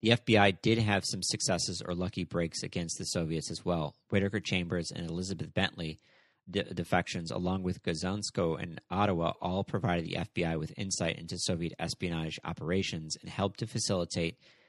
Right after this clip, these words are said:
the breakup of those networks, which I reviewed in episode sixteen about the early K G B, and we have spoken about in other past episodes.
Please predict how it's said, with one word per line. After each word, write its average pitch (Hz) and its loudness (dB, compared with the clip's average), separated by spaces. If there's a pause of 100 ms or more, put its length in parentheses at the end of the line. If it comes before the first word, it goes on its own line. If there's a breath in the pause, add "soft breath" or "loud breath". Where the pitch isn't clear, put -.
(140 soft breath)
the 87 0
breakup 95 2
of 107 -2
those 85 0
networks, 85 -2
which 92 -4
I 98 4
reviewed 95 2
in 92 -4
episode 85 -2
sixteen 82 -4 (400 soft breath)
about 87 0
the 90 -4
early 85 -2
K 82 -2
G 80 -4
B, 92 2
and 95 -6
we 110 4
have 107 4
spoken 104 0
about 87 2
in 90 -4
other 95 0
past - -6
episodes. - -6